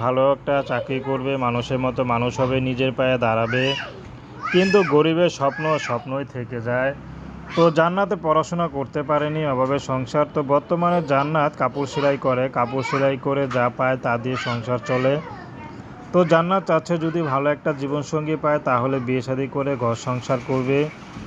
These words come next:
যে মানুষ কি জান্নাতকে সরাসরি বিয়ে করতে চাইবে, জান্নাত তার কাছেই যাবে। জান্নাতের ব্যক্তিগত কোনো পছন্দ নেই। জান্নাতের যে পছন্দ করে বিয়ে করবে, জান্নাত তাকেই পছন্দ করে ভালোবাসবে, বিয়ে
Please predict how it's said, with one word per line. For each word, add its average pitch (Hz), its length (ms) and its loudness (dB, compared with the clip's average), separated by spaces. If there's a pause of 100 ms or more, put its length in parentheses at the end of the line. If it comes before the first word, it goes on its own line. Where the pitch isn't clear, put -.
(460)
যে 165 100 6 (120)
মানুষ 185 220 2 (100)
কি 196 120 4 (300)
জান্নাতকে 160 500 0 (200)
সরাসরি 156 400 2 (100)
বিয়ে 139 240 0
করতে 151 240 -2 (100)
চাইবে, 147 280 2 (140)
জান্নাত 135 380 0
তার 127 220 2
কাছেই 139 380 0
যাবে। 113 260 0 (840)
জান্নাতের 180 520 2
ব্যক্তিগত 175 420 0 (160)
কোনো 185 140 0 (120)
পছন্দ 143 360 0 (160)
নেই। 156 120 2 (120)
জান্নাতের 135 560 0 (480)
যে 143 100 4 (120)
পছন্দ 139 360 0 (140)
করে 147 160 2 (100)
বিয়ে 127 180 0 (100)
করবে, 147 220 0 (120)
জান্নাত 127 320 0
তাকেই 131 360 0
পছন্দ 131 300 -2 (160)
করে 135 140 2 (120)
ভালোবাসবে, 127 580 2 (100)
বিয়ে 120 160 -2